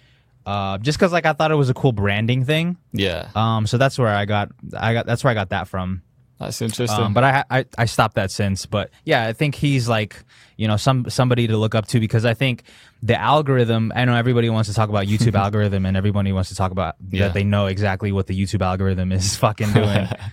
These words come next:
Speaker 2: <laughs>
Speaker 1: I just think it's watch time. You know, I think it's clicking and watch time. I think it's as simple as that. I think if YouTube sees that people are watching a majority of the video,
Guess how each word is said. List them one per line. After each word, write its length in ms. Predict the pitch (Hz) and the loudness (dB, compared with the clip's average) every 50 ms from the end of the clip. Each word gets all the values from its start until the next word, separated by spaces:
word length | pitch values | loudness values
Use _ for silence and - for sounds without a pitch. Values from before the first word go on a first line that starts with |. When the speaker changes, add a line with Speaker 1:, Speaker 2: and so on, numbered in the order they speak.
| - - - - | -10 -12 -12 -14
Speaker 2:
<laughs> 440 | - - - - - _ _ _ - | -18 -20 -20 -20 -20 _ _ _ 0
Speaker 1:
I 120 | 120 147 | 0 0
just 180 | 147 175 156 - | 2 0 0 0
think 200 | 185 185 175 175 | 0 2 2 0
it's 120 | 160 - | 0 2
watch 320 | 123 120 123 160 180 - - | 2 2 2 2 0 -2 -2
time. 480 | - 135 113 101 92 90 90 92 92 - _ _ _ - 98 | 0 0 0 0 -2 -2 -4 -6 -8 -10 _ _ _ -8 -2
You 140 | 104 110 110 | 0 2 2
know, 180 | 110 117 131 | 2 2 2
I 160 | 143 127 120 120 | 2 0 0 0
think 160 | 139 143 135 | 0 0 0
it's 120 | 131 113 - | -2 -2 -2
clicking 400 | - - 143 147 - 180 185 175 | 0 0 0 0 0 -2 0 0
and 80 | 143 123 | 0 0
watch 220 | 117 113 117 - - | 0 0 0 -2 -4
time. 120 | 110 98 101 | -4 -2 -2
I 60 | 107 | -2
think 180 | 104 139 127 | 0 0 0
it's 140 | 139 127 - | 0 0 0
as 100 | 131 113 | -2 0
simple 280 | - 131 123 120 120 117 | 0 0 0 2 2 2
as 80 | 110 | 2
that. 200 | 107 104 98 - | 2 0 -2 -2
I 80 | - 95 | -4 -4
think 180 | 101 127 120 117 | -4 -2 0 0
if 140 | 117 104 - _ _ _ _ _ _ _ _ _ _ _ _ - _ _ _ 110 | 0 -2 -2 _ _ _ _ _ _ _ _ _ _ _ _ -20 _ _ _ -4
YouTube 480 | 104 113 135 151 143 - 180 175 139 | 2 4 4 4 4 2 0 0 0
sees 300 | - - 143 139 131 117 | -2 -2 0 0 2 2
that 160 | 127 120 107 | 0 0 -2
people 400 | - - 123 113 120 123 120 110 - - | -2 -2 -2 -2 0 0 0 0 -2 -2
are 160 | - 107 104 101 | -2 -2 -2 0
watching 580 | 95 95 95 107 104 - 135 127 120 120 120 - | 0 0 0 0 -2 -2 0 0 0 -2 -2 -4
a 80 | - 110 | -2 0
majority 580 | 110 107 107 98 101 104 101 107 107 110 110 107 | 2 2 2 2 2 2 2 2 2 2 0 0
of 120 | 98 98 | 0 -2
the 80 | 98 90 | -2 -2
video, 500 | 87 98 98 110 123 127 139 151 165 | 0 0 2 2 2 2 0 0 -2